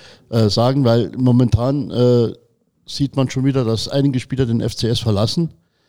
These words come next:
Äh, die f-, zwei Stück sind jetzt, die voriges Jahr vom, äh, vom Rasthul gekommen sind, die wechseln jetzt wieder,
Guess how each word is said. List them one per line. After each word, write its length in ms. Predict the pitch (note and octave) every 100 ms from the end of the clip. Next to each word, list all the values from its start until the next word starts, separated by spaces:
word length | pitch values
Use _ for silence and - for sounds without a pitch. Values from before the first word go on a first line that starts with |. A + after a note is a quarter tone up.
| _ _ _ _ _ _ _
Äh, 460 | A2 A2 A2+ A2+ A2
die 260 | A2 A2
f-, 520 | G#2 - - - - -
zwei 260 | - A#2+
Stück 200 | C3+ C#3+
sind 180 | - C3
jetzt, 460 | B2 - - - -
die 80 | A2
voriges 420 | - B2+ B2 -
Jahr 120 | B2
vom, 140 | A#2
äh, 120 | A2 A2+
vom 420 | G#2+ G#2 G2 G2
Rasthul 380 | G2 - - D3+
gekommen 380 | B2+ C3+ C#3
sind, 180 | B2+ C3
die 140 | A#2 G#2+
wechseln 320 | B2 - A#2+
jetzt 180 | G2+ -
wieder, 220 | A2